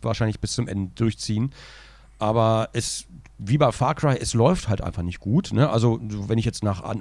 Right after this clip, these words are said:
nach Aufrufzahlen gehe, könnte ich jetzt direkt abbrechen, was anderes machen. Ähm,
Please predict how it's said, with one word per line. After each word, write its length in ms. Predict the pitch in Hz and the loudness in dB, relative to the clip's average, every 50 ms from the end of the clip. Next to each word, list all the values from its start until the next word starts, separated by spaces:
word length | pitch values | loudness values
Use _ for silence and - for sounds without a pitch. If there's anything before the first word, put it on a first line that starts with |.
| - 101 | -2 -2
nach 120 | 98 98 | -2 -2
Aufrufzahlen 640 | - 120 127 127 - 147 135 - - 127 123 127 135 | 0 -2 -2 0 0 -2 -2 0 0 2 2 2 2
gehe, 260 | 117 120 123 127 127 | 2 2 4 4 2
könnte 240 | - - 120 113 104 | 2 2 0 0 0
ich 100 | 110 - | -2 -4
jetzt 160 | - - - | -4 -10 -10
direkt 280 | - 101 107 127 - - | -6 -4 -4 -4 -4 -4
abbrechen, 420 | 123 123 - - 123 120 - - | -8 -4 -2 0 0 0 0 0
was 100 | 107 101 | -2 -2
anderes 380 | - 104 98 95 90 87 - - | -2 -4 -4 -4 -4 -6 -6 -6
machen. 300 | 92 85 - - 85 85 - - - - - - - - - - - | -8 -8 -6 -6 -10 -10 -10 -16 -20 -20 -20 -20 -20 -20 -20 -20 -8
Ähm, 500 | - 104 101 101 101 101 101 101 101 101 | -2 2 4 4 4 4 4 2 2 0